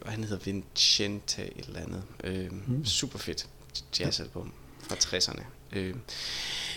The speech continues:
Speaker 1: som man også kan lytte til. Ellers det, ellers så hører jeg sådan noget, øh, kirke, øh, klassisk
Speaker 2: Mm.
Speaker 1: ki-, julemusik. Det er lidt mærkeligt
Speaker 2: Ja.
Speaker 1: måske, men, øh, det kan jeg godt lide. Øh,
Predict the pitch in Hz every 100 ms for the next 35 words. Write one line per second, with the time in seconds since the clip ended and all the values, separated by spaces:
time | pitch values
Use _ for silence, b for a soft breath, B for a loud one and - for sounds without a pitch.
0 | B B 151 117 104 - 104 92 - 95
1 | - - 180 170 - - 190 - 107 110
2 | 120 - 147 135 120 117 123 127 117 110
3 | - - - - - - - - 151 -
4 | 151 175 196 - - - - - 156 151
5 | - 165 147 117 - - - - - -
6 | - 151 151 156 156 - 156 - - -
7 | - - - - - - 156 - - -
8 | - 120 120 113 - - - - 120 -
9 | - - - - 104